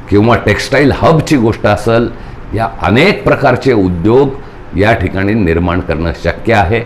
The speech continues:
परंतु त्या उद्योगासाठीचं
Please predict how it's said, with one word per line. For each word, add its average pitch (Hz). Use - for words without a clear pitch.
परंतु 98
त्या 156
उद्योगासाठीचं 95